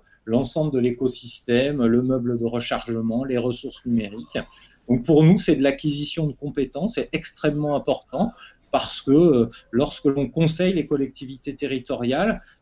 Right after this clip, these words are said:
dans des, des politiques de déploiement, eh bien, euh, elles nous attendent sur la question, euh, euh, des, euh, des compétences techniques nécessaires pour réussir ces projets-là.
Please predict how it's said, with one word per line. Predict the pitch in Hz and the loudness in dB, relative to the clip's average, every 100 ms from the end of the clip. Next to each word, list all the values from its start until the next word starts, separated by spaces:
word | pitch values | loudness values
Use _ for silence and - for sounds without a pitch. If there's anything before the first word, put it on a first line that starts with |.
| - | -8
dans | 127 131 | -4 0
des, | 127 120 | 2 2
des | 117 117 | 2 0
politiques | 135 135 127 175 127 | 0 -2 -2 -8 -2
de | 127 | 0
déploiement, | 127 120 127 117 131 180 | 0 0 0 2 2 0
eh | |
bien, | 120 120 160 | 0 -2 0
euh, | 151 117 - _ - | 0 -2 -8 _ -2
elles | 135 | 2
nous | 156 180 170 | 6 6 6
attendent | 156 151 170 185 | 4 2 0 0
sur | - 139 | -2 -2
la | 135 | -2
question, | 131 147 127 - 147 156 165 | 0 -2 -2 -4 -6 -4 -2
euh, | 127 120 - _ 120 | -2 -2 -8 _ -4
euh, | 113 | -2
des, | 113 107 139 143 | 0 2 4 6
euh, | 120 110 101 - _ _ _ _ _ - | 4 2 -2 -8 _ _ _ _ _ -8
des | 120 | -6
compétences | 131 135 151 160 160 | -2 2 2 0 0
techniques | 147 - 135 185 - _ - | -4 -2 -2 -2 -6 _ -2
nécessaires | 143 151 147 - 151 202 - | 0 0 -2 -4 -4 -4 -6
pour | 131 113 | -6 -2
réussir | 131 123 139 | -2 -2 -6
ces | - 127 | -6 -8
projets-là. | - 127 120 113 139 185 | -6 -4 0 2 2 -2